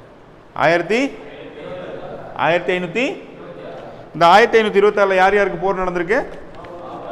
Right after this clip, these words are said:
பாபருக்கு, இப்ராஹிம் லோடிக்குமா? சரி. அதே மாதிரி ஆயிரத்தி ஐநூத்தி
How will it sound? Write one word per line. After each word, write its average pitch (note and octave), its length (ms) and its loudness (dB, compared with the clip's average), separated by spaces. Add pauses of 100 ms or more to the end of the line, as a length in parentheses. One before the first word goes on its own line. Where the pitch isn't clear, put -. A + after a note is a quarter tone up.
(420)
பாபருக்கு, E3+ 440 4
இப்ராஹிம் E3 300 4
லோடிக்குமா? D3+ 400 4 (720)
சரி. G#2+ 140 -8 (720)
அதே F3+ 140 6 (120)
மாதிரி D3+ 200 4 (500)
ஆயிரத்தி C4 340 6
ஐநூத்தி G#3 300 0